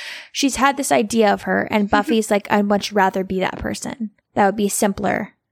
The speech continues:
Speaker 2: I totally agree. And I was just gonna say that this moment right here, this just screams control.
Speaker 1: Yes.
Speaker 2: And that's the last ditch effort. "You won't listen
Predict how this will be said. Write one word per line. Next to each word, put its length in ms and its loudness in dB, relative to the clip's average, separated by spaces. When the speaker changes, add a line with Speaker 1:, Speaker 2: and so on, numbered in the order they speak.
Speaker 2:
I 100 -2
totally 320 -2
agree. 240 0
And 140 0
I 160 4
was 180 -14
just 220 0
gonna 160 -4
say 140 0
that 240 0
this 400 0
moment 380 0
right 180 -2
here, 360 -4
this 280 0
just 180 -8
screams 400 -10
control. 540 -8
Speaker 1:
Yes. 120 -6
Speaker 2:
And 100 -2
that's 260 0
the 100 0
last 380 0
ditch 260 -6
effort. 480 -6
"You 160 -4
won't 280 -2
listen 320 0